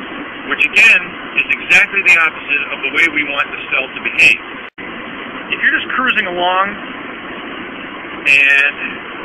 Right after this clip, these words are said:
you have your foot at one spot on the gas and the, and the vacuum doesn't fluctuate, and you can keep it that way for a long time, just by simply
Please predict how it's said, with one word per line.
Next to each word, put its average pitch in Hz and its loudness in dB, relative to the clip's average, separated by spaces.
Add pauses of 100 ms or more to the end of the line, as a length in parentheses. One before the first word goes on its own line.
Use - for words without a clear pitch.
(760)
you 131 0 (120)
have 180 6
your 143 4 (160)
foot 185 2 (400)
at 120 2 (320)
one 226 2
spot 185 6
on 151 4
the 120 0
gas 135 6 (280)
and 117 -4
the, 110 -4
and 117 -2
the 101 -6
vacuum 170 4
doesn't - -2
fluctuate, 131 0
and - -10
you - -4
can - -8
keep 233 -2
it 220 -4
that 190 6
way 180 4
for 160 -4
a 143 -2
long 151 -2
time, 131 0 (1500)
just 233 2
by 185 4 (160)
simply 202 -2